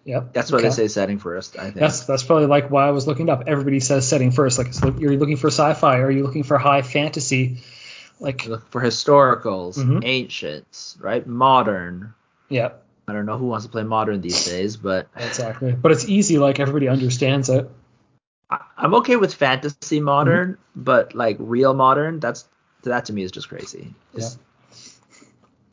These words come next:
Speaker 1: So I guess the next thing, once you've established, like, that really big, wide area of the setting,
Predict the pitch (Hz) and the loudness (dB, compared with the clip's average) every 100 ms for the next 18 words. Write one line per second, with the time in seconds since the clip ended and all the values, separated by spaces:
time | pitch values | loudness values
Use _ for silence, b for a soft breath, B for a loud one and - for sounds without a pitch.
0 | - - - 170 208 214 220 226 180 156 | -10 -10 -6 -2 2 4 4 4 0 0
1 | 147 143 127 139 147 147 131 135 131 151 | 0 -4 2 2 2 0 0 -2 0 2
2 | 151 151 127 123 139 139 135 127 131 127 | 4 2 0 -2 2 2 2 4 4 4
3 | - 160 135 156 180 190 - 151 156 151 | 2 0 2 4 4 4 2 2 2 0
4 | 165 - 165 202 233 226 | -2 2 4 4 2 0